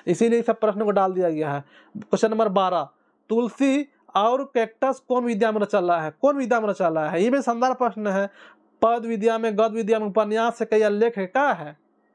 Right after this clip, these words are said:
बिल्कुल कविता टाइप से है, तो पद है। क्वेश्चन नंबर तेरह, तुलसी के का भेलक रहे? तुलसी को का हुआ था? मोर गेलक, उखड़ा लेल गेलक, बाढ़ गेलक,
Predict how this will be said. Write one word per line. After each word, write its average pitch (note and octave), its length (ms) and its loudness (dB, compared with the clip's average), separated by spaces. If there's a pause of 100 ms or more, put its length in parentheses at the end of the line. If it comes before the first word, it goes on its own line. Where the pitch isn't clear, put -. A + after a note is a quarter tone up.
(220)
बिल्कुल G3 540 2
कविता B3 360 0
टाइप C#4 220 0
से A#3 280 0
है, A#3 120 -10 (340)
तो G#3+ 60 -2
पद C#4+ 320 0
है। A3+ 260 -4 (1700)
क्वेश्चन G3+ 240 2
नंबर A3+ 240 0
तेरह, G#3 380 0 (520)
तुलसी A#3+ 460 0
के C#4 160 0
का B3+ 300 0
भेलक A3+ 380 0
रहे? F3 240 0
तुलसी G3 380 0
को B3+ 80 2
का A#3+ 200 0
हुआ F#3+ 280 0
था? D3 260 -10 (300)
मोर A#3 260 2
गेलक, B3 420 -2
उखड़ा G#3 400 0
लेल A#3+ 220 -2
गेलक, A#3+ 460 -2 (520)
बाढ़ G3 300 2
गेलक, A3+ 400 -2